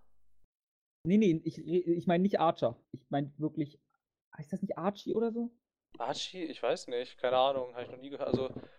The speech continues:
Speaker 2: da klingelt jetzt nicht so viel. Also, also, also,
Speaker 1: Ist
Speaker 2: also,
Speaker 1: eine
Speaker 2: also ich, also ich
Speaker 1: ewig,
Speaker 2: weiß
Speaker 1: schon eine ewig laufende Serie, die ich
Speaker 2: Ich
Speaker 1: meine,
Speaker 2: wei-,
Speaker 1: also
Speaker 2: ich, ich,
Speaker 1: Comicbuchreihe.
Speaker 2: ich weiß, dass, ich weiß, dass Archer so eine, äh,
Speaker 1: Nee, ich mein so, ich
Speaker 2: Zeichentrick-T-V-Serie
Speaker 1: mein
Speaker 2: ist.
Speaker 1: sogar, ich mein sogar Archie-Comics.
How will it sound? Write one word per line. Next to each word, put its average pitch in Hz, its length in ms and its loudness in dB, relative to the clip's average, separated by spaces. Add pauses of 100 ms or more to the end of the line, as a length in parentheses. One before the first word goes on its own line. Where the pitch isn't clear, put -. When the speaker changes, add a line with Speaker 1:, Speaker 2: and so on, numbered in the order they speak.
(140)
Speaker 2:
da - 100 -12
klingelt 156 280 -4
jetzt 147 160 -4
nicht 139 100 -10
so 156 160 -4
viel. 127 360 -4
Also, 127 300 2
also, 131 240 6
also, 135 180 0
Speaker 1:
Ist - 120 4
Speaker 2:
also, - 40 8
Speaker 1:
eine 220 60 12
Speaker 2:
also 202 100 12
ich, - 40 0
also 214 260 2
ich 226 40 4
Speaker 1:
ewig, - 20 8
Speaker 2:
weiß - 180 6
Speaker 1:
schon 202 120 4
eine - 140 -6
ewig 208 320 2
laufende 175 400 4
Serie, 135 680 0
die 135 120 -8
ich 135 180 -8
Speaker 2:
Ich 123 60 4
Speaker 1:
meine, - 0 -
Speaker 2:
wei-, 131 200 4
Speaker 1:
also 127 200 0
Speaker 2:
ich, - 80 -20
ich, - 200 -16
Speaker 1:
Comicbuchreihe. 139 540 2
Speaker 2:
ich 127 100 6
weiß, 135 200 4
dass, - 220 0
ich 135 160 -10
weiß, 139 160 4
dass - 180 0
Archer 127 440 2
so 123 160 -10
eine, 120 320 -4 (500)
äh, 120 300 0 (240)
Speaker 1:
Nee, 190 120 8
ich 226 180 2
mein 202 180 6
so, 120 160 4
ich - 100 0
Speaker 2:
Zeichentrick-T-V-Serie - 0 -
Speaker 1:
mein 190 200 2
Speaker 2:
ist. - 0 -
Speaker 1:
sogar, 180 300 0
ich 160 120 -4
mein 170 140 0
sogar 165 200 0
Archie-Comics. 131 720 -4